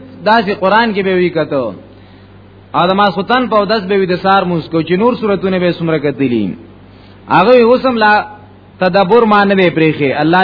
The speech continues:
دې پرې رحمتونه ولیږي. شیخ القرآن هغه و. لاړه د خارونه، ها، لاندې شو. الله دې پرې رحمتونه ولیږي. قل للمخلفین،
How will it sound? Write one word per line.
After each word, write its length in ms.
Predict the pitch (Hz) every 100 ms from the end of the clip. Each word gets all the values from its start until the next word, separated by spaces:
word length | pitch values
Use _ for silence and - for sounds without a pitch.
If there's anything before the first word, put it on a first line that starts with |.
| 185
دې 40 |
پرې 80 | 160 170
رحمتونه 400 | 147 151 151 147
ولیږي. 420 | 135 131 117 101 92 - - - - - - - - - - - -
شیخ 200 | 240 269
القرآن 480 | 233 214 190 196 214 190
هغه 240 | 175 160 165
و. 200 | 135 107 - - - - - - -
لاړه 400 | 135 196 233 220
د 40 | 196 180
خارونه، 680 | 202 208 196 185 156 113 - - -
ها، 180 | 170 165 151
لاندې 440 | 147 170 196 185 160
شو. 180 | 151 135 113 76 - 151
الله 220 | 151 185
دې 120 | 190 160
پرې 120 | 160
رحمتونه 420 | 135 147 135 147
ولیږي. 440 | 135 123 120 110 101 85 - - - - - - -
قل 140 | 165 208
للمخلفین، 960 | 214 214 196 175 214 214 214 190 214